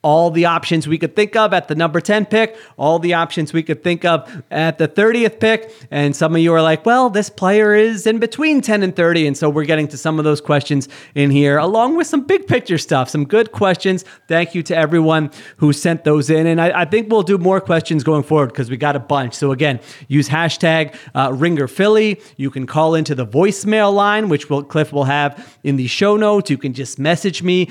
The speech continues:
on Instagram. You can leave a review for the podcast. We'll check those and get to the questions. So many ways for you to get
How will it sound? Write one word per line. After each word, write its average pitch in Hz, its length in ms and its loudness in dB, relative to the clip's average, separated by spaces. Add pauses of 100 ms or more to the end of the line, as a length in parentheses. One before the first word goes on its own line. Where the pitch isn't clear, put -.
(160)
on 135 220 -4
Instagram. 214 720 0
You 143 80 2
can 131 200 -2
leave 139 180 0
a 131 40 -2
review 170 580 0 (180)
for 208 140 -2
the 208 100 2
podcast. 214 640 0
We'll 156 140 0
check - 260 -2
those 190 220 2
and 180 120 -2
get 175 180 -2
to 180 100 -4
the 170 80 -4
questions. 175 400 -2
So 160 100 -4
many 190 320 -2
ways 190 320 0
for 165 100 -4
you 156 320 2 (260)
to 147 140 -4
get 147 380 0